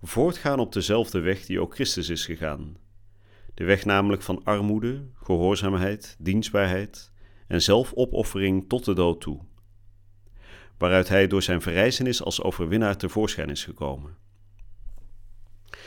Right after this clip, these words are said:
Zo is het bloed van de martelaren het zaad van de christenen.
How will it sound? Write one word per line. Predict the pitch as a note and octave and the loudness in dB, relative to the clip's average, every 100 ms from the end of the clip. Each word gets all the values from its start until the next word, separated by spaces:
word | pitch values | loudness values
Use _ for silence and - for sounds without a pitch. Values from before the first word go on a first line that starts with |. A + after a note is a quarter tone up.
| - - | -20 -16
Zo | - G#2 | -2 2
is | G2+ | 2
het | G#2 | 0
bloed | E2+ C#3+ - | -2 -2 0
van | A2+ | 2
de | G2 | 4
martelaren | A#2+ A#2+ F#2 E2 D#2 D#2+ B2+ D3 - - - | 2 0 0 2 0 -4 -10 -12 -18 -20 -8
het | - | -4
zaad | - G2 G#2 - | 2 2 2 -2
van | F#2 E2+ | -2 -2
de | E2 | -4
christenen. | - G2+ - D2+ C#2+ | -2 -4 -4 -8 -14